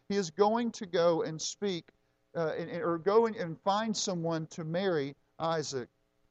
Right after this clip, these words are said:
It, it, when he says, "Put your hand under my thigh," it's a picture of where we would say, maybe the <laughs> easiest way to, besides going into all that,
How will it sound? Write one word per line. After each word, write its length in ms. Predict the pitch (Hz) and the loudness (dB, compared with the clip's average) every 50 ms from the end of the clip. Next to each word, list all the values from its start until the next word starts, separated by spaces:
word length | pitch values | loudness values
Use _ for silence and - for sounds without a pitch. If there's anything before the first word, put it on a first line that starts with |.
| _ _ _ _ _ _ _ _ _ _ | _ _ _ _ _ _ _ _ _ _
It, 180 | 185 208 - | 0 2 2
it, 180 | 175 208 - 180 | 0 -4 -4 -2
when 140 | 185 233 240 | 0 2 2
he 100 | 247 233 | 2 2
says, 420 | - - 247 240 247 240 196 - | 0 0 4 4 4 4 4 -2
"Put 200 | - - 247 226 | -4 -2 -2 -2
your 160 | 208 220 214 | 2 2 2
hand 300 | 214 220 226 247 233 220 | 2 2 2 0 2 2
under 160 | 226 202 196 190 | 2 2 2 2
my 160 | 190 185 180 | 2 0 0
thigh," 380 | - - 214 208 214 208 190 | 0 2 2 2 4 2 2
it's 260 | 180 156 214 190 - 220 | 2 2 0 0 2 0
a 80 | 185 | -2
picture 720 | 165 - 220 254 254 240 - - - 190 180 175 175 - _ _ _ _ - | -2 -2 -4 -4 -4 -4 -6 -6 -2 0 0 0 0 -4 _ _ _ _ 0
of 200 | - 208 180 170 | 0 0 0 2
where 160 | 208 220 214 | 2 2 4
we 160 | 208 233 277 | 4 2 2
would 200 | 269 233 202 165 | 4 4 4 4
say, 340 | - - - 190 170 175 175 | 4 0 2 2 2 2 2
maybe 240 | 175 185 202 190 180 | 0 -2 -2 0 0
the 160 | 165 156 160 | 0 0 -2
<laughs> 80 | 190 208 | -2 -4
easiest 380 | 185 - - - 165 156 - | -6 -6 -6 -6 -6 -6 -2
way 160 | 165 175 180 170 | 0 0 0 0
to, 80 | 151 | -2
besides 520 | 143 156 180 151 - - 185 185 175 139 143 | -4 -6 -8 -8 -2 2 2 2 2 2 0
going 220 | 170 185 190 196 | -2 0 0 -2
into 160 | 214 202 180 | 0 2 2
all 140 | 160 151 147 | 4 4 4
that, 320 | 147 160 160 175 175 - | 2 2 0 0 0 -2